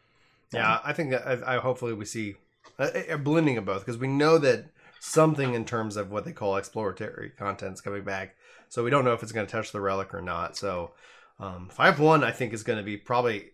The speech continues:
we felt like from what they've kinda teased, it felt like it's a whole other expansion. Like, you get, we're getting not just the new raid, new dungeons, new trials, <clears throat> obviously new story, but then you get the, the crafting, the new game plus. Like, it was just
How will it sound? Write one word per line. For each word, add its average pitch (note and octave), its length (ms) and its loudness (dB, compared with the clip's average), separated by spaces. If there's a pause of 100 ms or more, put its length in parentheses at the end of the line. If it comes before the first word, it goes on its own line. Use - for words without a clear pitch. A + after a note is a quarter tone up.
we C3+ 160 -4
felt C#3 320 2
like A#2+ 220 -2
from A#2 220 -4
what A2 100 -4
they've A2+ 200 -2
kinda A2 240 -4
teased, B2+ 460 -6 (120)
it - 60 -20
felt D#3+ 240 -2
like C3 180 0
it's A2+ 160 -6
a G#2+ 40 -4
whole A2+ 160 -2
other F#2 220 -4
expansion. F#2 640 -12 (400)
Like, G#2+ 200 -6
you A2 100 -10
get, B2 280 0 (100)
we're B2+ 180 -4
getting A#2+ 280 -6
not A#2 200 -2
just A#2+ 180 -8
the A2 80 -4
new G2+ 120 -6
raid, C3 600 0
new A2+ 160 -6
dungeons, B2 800 0
new A2+ 120 -8
trials, A#2+ 720 2
<clears throat> - 20 -18
obviously A#2+ 360 -2
new A2 120 -4
story, B2 640 -2 (260)
but A2 120 -10
then A#2+ 120 0
you A2+ 80 -4
get G#2+ 200 -6
the, G2 340 -2
the G2+ 80 -8
crafting, B2+ 680 0 (240)
the A#2+ 80 -6
new A2 120 -4
game G2 180 -6
plus. B2+ 420 -2
Like, G#2+ 160 -4
it B2 80 -4
was A#2+ 140 -4
just A2 140 -10